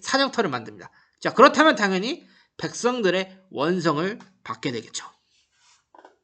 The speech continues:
물론 이것뿐만 아니라, 어, 여러 가지 뭐 이상한 짓도 많이 벌이긴 합니다만, 어, 그거는 약간 좀 수위가 있어서, 어, 여기선 얘기하지 않도록 하겠습니다.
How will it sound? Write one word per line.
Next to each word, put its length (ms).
물론 280
이것뿐만 560
아니라, 640
어, 380
여러 160
가지 260
뭐 140
이상한 340
짓도 180
많이 200
벌이긴 400
합니다만, 640
어, 280
그거는 300
약간 200
좀 200
수위가 420
있어서, 960
어, 200
여기선 320
얘기하지 400
않도록 520
하겠습니다. 480